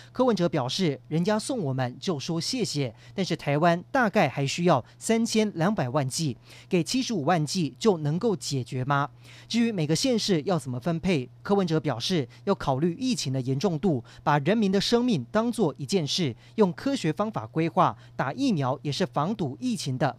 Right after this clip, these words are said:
方式之一。面对国内新冠肺炎本土疫情还没有降温的迹象，在第一线照顾确诊病患的医护人员承受极大的压力。中央流行疫情指挥中心医疗应变组副组长罗一军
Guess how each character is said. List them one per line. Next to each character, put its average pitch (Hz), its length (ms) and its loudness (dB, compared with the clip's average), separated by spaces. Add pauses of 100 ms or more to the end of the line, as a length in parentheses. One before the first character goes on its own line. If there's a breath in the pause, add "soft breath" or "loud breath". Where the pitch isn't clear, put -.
方 202 200 0
式 143 160 -2
之 131 140 -4
一。 127 340 -4 (1080)
面 220 180 8
对 202 100 8
国 170 220 4
内 180 180 6
新 196 200 2
冠 208 160 4
肺 247 120 -2
炎 143 260 0
本 202 180 0
土 147 180 -6
疫 175 140 -2
情 143 280 -4
还 160 140 0
没 175 140 2
有 180 120 2
降 196 300 0
温 156 140 2
的 147 80 0
迹 160 240 -6
象， 143 260 0 (220 loud breath)
在 226 120 6
第 208 200 0
一 - 20 0
线 196 240 2
照 226 160 2
顾 170 220 -2
确 269 180 -2
诊 147 180 -2
病 170 160 0
患 160 140 0
的 139 80 -2
医 208 140 -4
护 202 160 0
人 143 200 -2
员 135 280 -2
承 147 200 -4
受 165 160 0
极 135 220 -4
大 180 140 2
的 131 80 -2
压 151 220 2
力。 143 220 -4 (300 loud breath)
中 240 160 6
央 262 100 8
流 214 140 8
行 185 180 2
疫 220 80 2
情 175 160 2
指 139 80 -2
挥 143 140 2
中 165 180 2
心 175 300 2
医 233 140 -2
疗 170 180 4
应 226 180 0
变 202 160 0
组 123 200 -6
副 240 180 -4
组 170 180 -4
长 127 300 -2
罗 139 140 0
一 180 120 -2
军 185 280 0